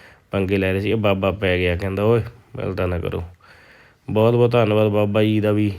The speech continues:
ਜਿਨ੍ਹਾਂ ਨੇ ਇੰਨੀ ਸੇਵਾ ਕੀਤੀ। ਚਲੋ ਵੀ ਸਾਰਿਆਂ ਨੂੰ ਸਤਿ ਸ਼੍ਰੀ ਅਕਾਲ ਬਾਈ ਓਏ,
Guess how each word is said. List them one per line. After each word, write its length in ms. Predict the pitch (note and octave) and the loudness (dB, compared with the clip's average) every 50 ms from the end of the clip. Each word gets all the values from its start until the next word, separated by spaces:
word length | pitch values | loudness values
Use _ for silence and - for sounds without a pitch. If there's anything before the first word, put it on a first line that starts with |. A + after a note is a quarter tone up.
| - | -8
ਜਿਨ੍ਹਾਂ 200 | G#2 G2 G#2 G#2+ | -6 -4 -2 -2
ਨੇ 120 | G#2+ G#2+ G2+ | -2 -2 -2
ਇੰਨੀ 160 | G2+ G#2 G#2 | -2 -2 -2
ਸੇਵਾ 260 | G2 G2+ G2+ G2 G2+ | -2 -2 -2 -2 -2
ਕੀਤੀ। 440 | G2+ G2+ G2+ G#2+ G#2+ G#2 G2+ G2+ G#2 G2+ G#2+ G#2+ - | -2 -4 -6 -6 -6 -6 -6 -6 -8 -10 -14 -14 -8
ਚਲੋ 220 | - G#2 G#2 G#2 | -6 -2 -2 0
ਵੀ 80 | G#2 G#2+ | 0 0
ਸਾਰਿਆਂ 300 | - - A2+ A2+ A#2+ B2 | 0 0 0 2 2 2
ਨੂੰ 60 | A#2 | 2
ਸਤਿ 140 | A2+ A#2 A2+ | 2 0 0
ਸ਼੍ਰੀ 180 | - B2+ B2 | 0 -2 -2
ਅਕਾਲ 200 | A#2 B2 A#2+ B2 | 0 2 2 4
ਬਾਈ 220 | A#2+ B2 B2+ B2+ B2+ | 4 4 4 4 4
ਓਏ, 580 | C3 C3 C3+ C#3 C#3+ C#3 C3 B2 A2 G2+ - | 6 6 8 8 8 8 6 4 0 -2 -6